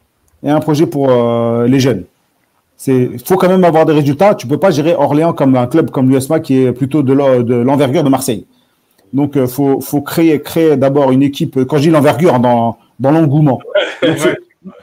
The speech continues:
Speaker 1: non, mais je te parle pas de, non, bien sûr. Non, mais tous les clubs en Algérie sont pétés. Moi, je vous le dis clairement.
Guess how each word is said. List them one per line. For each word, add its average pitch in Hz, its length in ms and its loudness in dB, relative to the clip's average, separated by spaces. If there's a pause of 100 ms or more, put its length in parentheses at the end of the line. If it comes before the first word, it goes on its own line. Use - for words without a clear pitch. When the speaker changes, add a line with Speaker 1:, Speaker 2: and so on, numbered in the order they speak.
(120)
Speaker 1:
non, 202 140 2
mais 143 120 2
je - 60 -6
te 139 60 -4
parle 123 180 0
pas 143 140 0
de, 120 100 0
non, 135 260 0
bien 143 140 2
sûr. 131 240 0
Non, 127 120 0
mais 123 100 0
tous 165 120 -2
les 160 120 2
clubs 156 240 2
en 131 80 2
Algérie 139 300 2
sont 175 180 -2
pétés. 147 500 0
Moi, 123 140 -2
je 98 60 -10
vous 113 60 -6
le 113 60 -4
dis 120 120 -4
clairement. 135 500 0